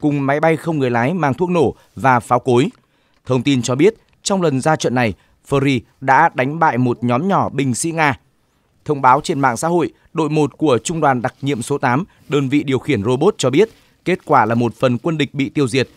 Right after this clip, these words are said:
phần còn lại tháo chạy. Robot đã trúng một số phát đạn từ súng phóng lựu và máy bay không người lái góc nhìn thứ nhất,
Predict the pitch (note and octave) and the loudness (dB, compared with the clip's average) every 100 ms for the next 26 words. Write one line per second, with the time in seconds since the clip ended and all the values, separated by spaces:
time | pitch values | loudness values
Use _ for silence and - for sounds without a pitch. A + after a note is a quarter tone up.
0 | _ _ - D#3 C#3+ D3+ C#3 C#3+ C3+ C#3+ | _ _ -4 -2 0 0 2 2 0 -4
1 | F3+ F3+ A#2+ _ _ _ A2 C3+ E3 - | -2 -2 -4 _ _ _ -2 0 0 -2
2 | C#3 C3+ D#3+ C#3+ E3 D3+ - C3 F#3 E3+ | 0 0 0 -4 -4 -4 -4 -4 -2 2
3 | C#3 A2+ C3 A#2 C3+ C#3 C3 D#3 F3+ - | 0 0 -6 -6 -6 -4 -2 0 0 -2
4 | _ _ G2 C3+ C3+ C#3 D3 E3+ E3+ F3+ | _ _ -2 0 2 0 0 0 -2 -2
5 | D#3 B2 A2+ B2 F#3+ D#3+ C3 G#2 A#2+ D#3+ | -2 0 0 -2 -4 -2 -4 -2 -2 -2